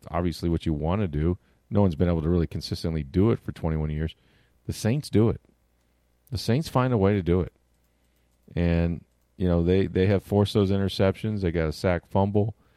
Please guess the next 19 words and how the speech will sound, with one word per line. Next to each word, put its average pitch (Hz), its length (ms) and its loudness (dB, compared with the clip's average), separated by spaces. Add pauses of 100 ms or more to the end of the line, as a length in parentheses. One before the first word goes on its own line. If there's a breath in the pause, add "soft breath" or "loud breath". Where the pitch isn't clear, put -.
(480)
Um, 78 440 -2 (320)
they 78 120 -2
hit 104 240 0
'em 120 220 0 (280)
a 80 60 -4
lot. 87 320 0 (760 soft breath)
Certainly 92 240 0
they 82 120 2
sacked 92 340 0
him 90 100 0
at 82 100 0
the 76 140 -4
end 95 120 0
of 95 60 -2
the 95 80 0
game 95 260 -2
as 80 100 -2
well. 95 280 2
So, 85 400 0